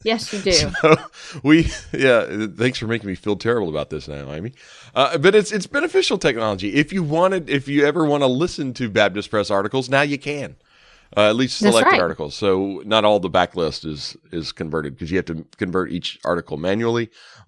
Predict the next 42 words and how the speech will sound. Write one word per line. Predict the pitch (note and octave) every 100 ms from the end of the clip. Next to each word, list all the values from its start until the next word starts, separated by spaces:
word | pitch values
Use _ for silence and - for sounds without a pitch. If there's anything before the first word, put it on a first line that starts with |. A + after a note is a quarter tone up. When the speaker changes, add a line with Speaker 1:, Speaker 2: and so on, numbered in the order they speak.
| _
Speaker 2:
But | G#2 C#3+ E3+
we | C3+ C3
have | A#2+
a | A#2+
new | A#2 B2
tool | - C3 B2+ A#2
over | A2 G#2+
at | - E2+
baptist | F#2+ F#2+ G2 -
press | G2 F#2
dot | - D#2 D2
com | - A#2 A2+ G#2+ - - _ -
that | G2+ G2 -
you | F#2 G#2 C3
can | C#3 - A2+ G#2+ G#2+ G2+
listen | G#2 A#2 C#3 C3 B2
to | C3+ B2+
an |
article. | B2+ C3 - - _ _ _ _
So | - F#2+
everything | F2+ A2 C3 C3+ B2+
kinda | C3 A2+
moving | A#2+ B2+
forward | A2 B2+ C3 G2 F#2+
will | F#2+
be | G2 G2 F#2+
audio | F2+ G#2+ G#2 G#2
versions | F#2+ G2+ G2 G2 F2+
of | F2+
the | F2+
articles | F#2 F#2+ F#2+
at | F2+ -
the |
top. | - G2 G2+ - -
You |
can | F2
just | E2 -
click | F#2+ E2+
on | D#2+
play | D2+ G#2+ A2 A2
this | G#2+ A2
article | G#2 G2 - -